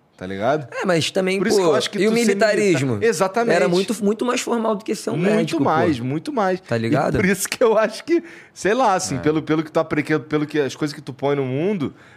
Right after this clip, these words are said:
Speaker 1: é, ser militar é, é, é, talvez no f-,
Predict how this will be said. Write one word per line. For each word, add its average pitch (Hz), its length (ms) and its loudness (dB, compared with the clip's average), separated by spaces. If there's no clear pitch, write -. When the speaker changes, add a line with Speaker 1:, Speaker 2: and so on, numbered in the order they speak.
Speaker 1:
é, 110 420 2
ser - 200 -4
militar 143 640 0
é, 190 80 0
é, 165 340 -2
é, - 200 -4
talvez 147 680 -4
no 139 120 -10
f-, - 220 -20